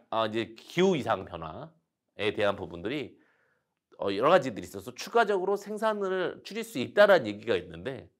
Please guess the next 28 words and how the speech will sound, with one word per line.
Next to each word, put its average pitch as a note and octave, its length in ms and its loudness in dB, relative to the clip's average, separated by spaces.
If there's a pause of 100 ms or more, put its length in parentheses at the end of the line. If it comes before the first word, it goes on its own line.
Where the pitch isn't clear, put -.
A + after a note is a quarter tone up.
(600)
그럼 G3+ 160 4
이제 G3 140 6
또 A3+ 80 2
곡물 F#3 320 2
가격이 G3+ 260 8
상승을 G#3+ 440 -2
해서 F#3+ 600 2
다시 D#3 180 -4
경제 C3+ 260 -2
지표가 E3+ 260 -4
올라가고 C#3 880 2
물가 C#3 260 2
지표가 C#3+ 280 0
올라가고 A2+ 720 4 (420)
뭐 G2+ 340 0
금리 E3+ 300 2
인상에 C#3 340 -2
대한 B2 160 0
이슈가 G#2+ 240 -6
다시 G2+ 200 -4
한번 G#2+ 200 -6
나오는 G2+ 300 -4
것은 D3+ 220 -4
아니냐라고 B2 1500 -2
이야기를 G2 340 0
할 A2 60 -6
수도 - 220 -16
있는데 F2 520 -8